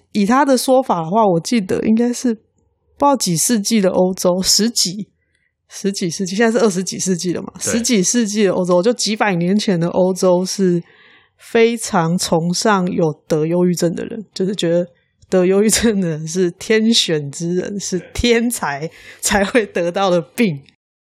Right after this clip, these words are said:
Speaker 1: 对，对，忧郁症的部分是这样，那其他的精神疾病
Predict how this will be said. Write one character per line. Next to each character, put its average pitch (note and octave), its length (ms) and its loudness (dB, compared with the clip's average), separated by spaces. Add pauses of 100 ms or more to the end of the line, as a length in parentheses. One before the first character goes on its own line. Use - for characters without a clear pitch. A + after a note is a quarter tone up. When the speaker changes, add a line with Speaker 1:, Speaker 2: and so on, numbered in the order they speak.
Speaker 1:
对， E3 220 -2
对， D#3 200 -2
忧 B3 200 4
郁 C#4 80 4
症 C4 140 4
的 A3+ 40 2
部 A3+ 240 4
分 G3+ 220 2
是 G3 60 -2
这 F#3 100 0
样， F3 180 2
那 G#3+ 140 4
其 G#3+ 180 -2
他 C#4 200 4
的 C4+ 100 4
精 B3 260 0
神 G3 340 2
疾 F#3+ 340 -4
病 G3+ 560 2